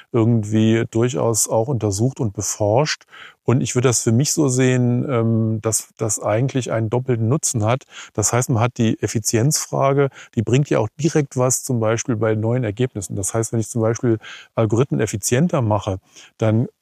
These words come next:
trainiert vielleicht das System statt einer Woche nur zwei Tage oder so. Das heißt, in dem Moment kann ich schon schneller neue Erkenntnisse erzielen. Also ich sehe da eigentlich so einen Doppelnutzen. Ähm, und andererseits ist es so, dass eine Technologie natürlich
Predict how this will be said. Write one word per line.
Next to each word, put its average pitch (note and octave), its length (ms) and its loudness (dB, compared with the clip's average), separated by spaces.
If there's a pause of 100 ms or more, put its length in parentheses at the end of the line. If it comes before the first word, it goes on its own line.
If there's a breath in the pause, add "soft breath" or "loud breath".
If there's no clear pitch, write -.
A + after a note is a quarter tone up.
(120)
trainiert B2 380 2
vielleicht A#2+ 320 0
das A2+ 140 0
System B2 500 0
statt A#2 300 -4
einer A#2+ 260 0
Woche B2+ 220 -2
nur A#2+ 180 0
zwei G#2+ 220 -2
Tage C3+ 340 -2
oder G2+ 220 0
so. G#2 180 0
Das A#2 180 -4
heißt, A2+ 180 -2
in A#2+ 60 0
dem A#2+ 120 4
Moment B2+ 260 2
kann A#2+ 160 0
ich A2+ 80 0
schon A2 160 -2
schneller B2 300 0
neue A2+ 240 0
Erkenntnisse B2 500 -2
erzielen. C3 460 2 (320 loud breath)
Also B2 120 2
ich G#2+ 60 0
sehe B2+ 140 2
da - 80 0
eigentlich B2 180 -2
so - 100 -4
einen G#2 100 -2
Doppelnutzen. B2+ 680 0 (400 loud breath)
Ähm, A#2 400 4
und A#2+ 460 0
andererseits C3 580 2
ist A#2 80 0
es A#2 160 0
so, B2+ 140 2
dass A2 240 0
eine A#2 100 -2
Technologie A#2 560 -2
natürlich C3+ 540 0